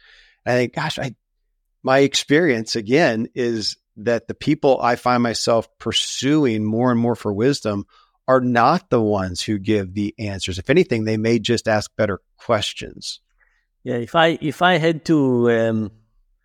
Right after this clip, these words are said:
Speaker 2: okay, this is, this is unbelievably arrogant, but, you know, if we think about Buddhism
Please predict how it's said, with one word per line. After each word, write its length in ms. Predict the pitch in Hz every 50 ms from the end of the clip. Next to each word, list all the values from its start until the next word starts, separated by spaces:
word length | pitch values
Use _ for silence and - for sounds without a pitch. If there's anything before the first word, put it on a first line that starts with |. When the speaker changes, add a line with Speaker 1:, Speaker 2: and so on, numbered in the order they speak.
| _ _ _ _ _ _ -
Speaker 2:
okay, 200 | 120 - - 110
this 240 | 107 113 120 - -
is, 120 | 117 104 92
this 160 | - 107 -
is 120 | 127 113
unbelievably 640 | - 127 120 117 113 113 113 110 113 104 107 113 117
arrogant, 520 | 117 117 113 113 107 107 104 104 104 - -
but, 260 | 120 117 - _ -
you 60 | 147
know, 80 | 147 131
if 160 | 120 - -
we 60 | 135 -
think 260 | - 165 156 139 -
about 500 | 131 120 123 117 113 110 107 - - - _ _ _ _ _ _ _ _ _ _ _ _ _ 240
Buddhism 720 | 208 135 107 120 147 147 131 123 107 95 104 - - 107